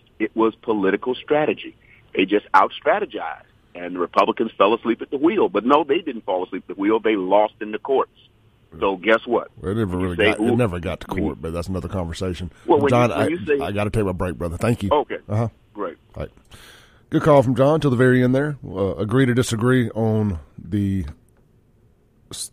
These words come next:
Speaker 2: theft of the election. This is the Clay Edwards Show. We'll be right back. I've got an interesting story here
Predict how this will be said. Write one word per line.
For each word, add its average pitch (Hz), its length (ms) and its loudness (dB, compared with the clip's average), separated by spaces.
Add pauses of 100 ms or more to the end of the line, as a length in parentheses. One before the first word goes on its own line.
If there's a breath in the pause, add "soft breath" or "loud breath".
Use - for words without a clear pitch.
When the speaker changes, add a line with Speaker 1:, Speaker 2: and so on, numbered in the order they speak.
(100)
Speaker 2:
theft 131 240 2
of 104 80 -6
the 101 100 -2
election. 98 580 -2
This 139 180 0
is 160 100 6
the 151 80 -4
Clay 151 220 4
Edwards 135 200 0
Show. 135 240 4 (540 loud breath)
We'll 139 140 2
be 147 60 6
right 143 240 8
back. 147 240 6
I've 160 160 2
got 240 140 8
an 190 100 6
interesting 190 520 4
story 196 480 6
here 127 440 4